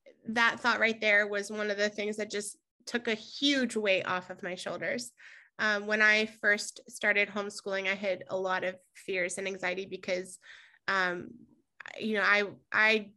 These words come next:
dove right into unschooling and wanted to give it a shot. And I wasn't sure if it would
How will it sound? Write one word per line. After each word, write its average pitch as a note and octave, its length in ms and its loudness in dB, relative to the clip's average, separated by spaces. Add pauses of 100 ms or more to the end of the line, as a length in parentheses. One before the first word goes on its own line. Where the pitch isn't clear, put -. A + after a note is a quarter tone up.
dove A3 320 2
right G#3 220 4
into G3 580 0
unschooling G3 720 -2
and F3+ 160 -2
wanted F#3 280 -4
to G3+ 100 -6
give F#3+ 200 -2
it F#3 80 2
a F#3 60 0
shot. F#3 240 0
And F#3+ 80 -2
I F#3 60 0
wasn't G3 300 0
sure G3 440 4 (400)
if G3+ 200 -2
it G3+ 200 2
would F#3+ 300 -2